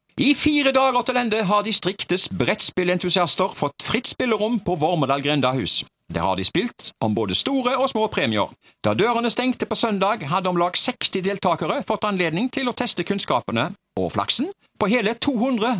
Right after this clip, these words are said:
varianter brettspill. Dette var fjerde året på rad at Haugaland Brettspillklubb arrangerte Midvinter Spillfestival. Turneringsleder Einar Hansen smilte fra øre til øre. «For mitt vedkommende oppsto interessen veldig tidlig, faktisk helt fra jeg var i stand til å kaste inn terning»,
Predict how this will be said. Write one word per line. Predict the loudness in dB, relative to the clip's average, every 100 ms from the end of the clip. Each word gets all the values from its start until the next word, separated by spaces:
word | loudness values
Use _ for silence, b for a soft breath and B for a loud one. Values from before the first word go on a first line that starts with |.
| 0
varianter | 2 2 0 -2
brettspill. | -2 -2 0 -2 -2 -10 _ _ -4
Dette | -2 0
var | -2
fjerde | 0 0 0 0
året | 0 -2
på | 0
rad | 0 0
at | -2 -2
Haugaland | -2 -2 0 0 0
Brettspillklubb | 0 -2 -2 -4 -2 -2
arrangerte | -2 0 0 0 0 -2 -4 -2
Midvinter | 0 0 0 0 0 -2 0
Spillfestival. | 0 0 -2 -2 0 0 -2 -4 _ _ _
Turneringsleder | 0 2 2 2 2 2 0
Einar | 0 0
Hansen | 2 2 2 2
smilte | 0 0 -2 -2 -2
fra | -2
øre | 0 0 0
til | 0
øre. | 0 0 -2 -4 -12 -20
«For | -6 -2
mitt | 0 0
vedkommende | -2 0 0 0 -2
oppsto | -2 -2 -2 -2 -4
interessen | -4 -2 0 0 0 -4
veldig | -2 0 0 -2 -2
tidlig, | -2 0 -2 -4 -4
faktisk | -2 0 0 -2 0
helt | -2 -2 -2
fra | 0 2
jeg | 0
var | 0 0
i | 0
stand | -2 -2 -2
til | -4
å | -2
kaste | -2 0 -2
inn | -2
terning», | 0 0 2 0 -2